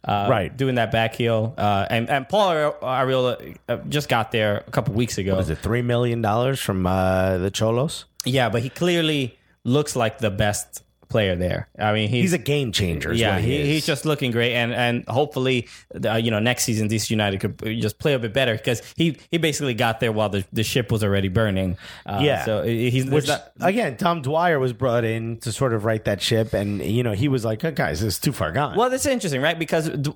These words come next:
Speaker 1: Dwyer, uh, w-, uh,
Speaker 2: It's like the
Speaker 1: uh,
Speaker 2: Titanic going down. He's like, "You think me turning the wheel's gonna save us?"
Speaker 1: Uh, D-, well, Dwyer hasn't scored yet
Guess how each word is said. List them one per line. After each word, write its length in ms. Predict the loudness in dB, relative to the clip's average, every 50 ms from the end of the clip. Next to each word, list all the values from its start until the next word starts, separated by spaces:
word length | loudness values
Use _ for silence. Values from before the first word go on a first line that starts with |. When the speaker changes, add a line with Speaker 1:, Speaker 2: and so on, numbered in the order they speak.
| -6
Speaker 1:
Dwyer, 440 | -4 0 0 2 2 2 0 -2 -4 -4
uh, 360 | -2 0 2 2 2 2 0
w-, 200 | 0 -2 -4 -4
uh, 300 | -2 -2 -2 -2 -2 -4 -8 -10 -10
Speaker 2:
It's 300 | -8 -8 -8 -6 -2 -2
like 120 | 0 0
the 100 | 0 0
Speaker 1:
uh, 40 | 0
Speaker 2:
Titanic 380 | 0 0 0 2 0 0 0 0
going 180 | 0 0 0
down. 220 | 0 0 0 0 -2
He's 120 | -2 -2
like, 160 | -2 -2 -2
"You 60 | -2
think 180 | -2 -2 -2 -2
me 120 | -2 -2
turning 280 | 0 0 0 0 0 -2
the 80 | -4 -2
wheel's 300 | 0 0 0 0 0 0
gonna 180 | 0 0 0
save 300 | 0 2 2 2 2 4
us?" 360 | 2 2 0 0 -4 -4 -2
Speaker 1:
Uh, 80 | -2 -2 -2 -2
D-, 60 | -4
well, 220 | -2 0 0 0
Dwyer 280 | 2 2 2 2 2 2
hasn't 480 | 2 0 0 0 -2 -4 -6 -6 -10
scored 360 | -8 -4 -2 0 0 0 0 0
yet 400 | 0 2 2 0 -2 -6 -14